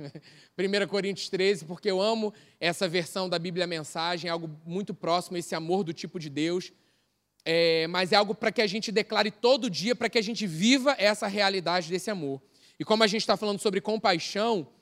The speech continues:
é, dentro desse tema grandioso amor, tem tudo a ver com isso. Um amor que não desiste, um amor que não abre mão, um amor que não inveja, um amor que não se ressente do mal.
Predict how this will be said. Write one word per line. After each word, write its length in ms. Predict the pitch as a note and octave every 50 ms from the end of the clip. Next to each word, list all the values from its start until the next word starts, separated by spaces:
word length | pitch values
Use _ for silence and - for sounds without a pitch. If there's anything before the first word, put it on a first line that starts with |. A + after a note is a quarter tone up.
| _ _ _ -
é, 120 | E3 E3
dentro 340 | D#3+ D#3 F#3+ G3+ A3 - G#3
desse 280 | F3+ F#3+ F#3 F#3+ - E3
tema 220 | - F#3+ F3+ F3+
grandioso 500 | E3+ E3 F3+ F3+ E3+ D3 F3+ F3 D#3 E3
amor, 280 | D#3 D#3 E3 F#3 F#3+ F3+
tem 140 | - F3+ D#3+
tudo 160 | - G3+ G#3+
a 40 | G#3
ver 140 | F3+ G#3
com 140 | G3 - G3
isso. 180 | D#3+ C#3+ - E3+
Um 40 | D#3+
amor 140 | E3+ D#3+
que 80 | - F#3
não 100 | F3 F3
desiste, 680 | D#3 C3 C#3+ C#3 D3+ F#3 G#3 G#3+ G3 - - G#3+ G3+ - _ _ _ _ -
um 60 | E3+
amor 240 | E3+ E3+ F#3 F#3 F3+
que 80 | -
não 120 | F#3 E3+ E3+
abre 200 | E3+ D#3+ D3 D3
mão, 300 | D3 D3+ E3+ F#3+ F#3 F3
um 40 | E3
amor 200 | D#3 E3 D#3+ -
que 60 | E3+
não 120 | D#3+ D#3
inveja, 680 | D3+ C3 A2+ B2 D3+ D#3+ E3+ F3 F3 F3 E3+ D3+ D#3+
um 40 | D3+
amor 180 | D3 D3 D#3+ D#3
que 80 | -
não 100 | E3 D#3
se 120 | D#3 - D#3
ressente 400 | D3 D3 - - D#3+ D#3 - D3+
do 80 | C3+
mal. 420 | B2+ B2 C3 D3 D#3 D#3+ E3+ E3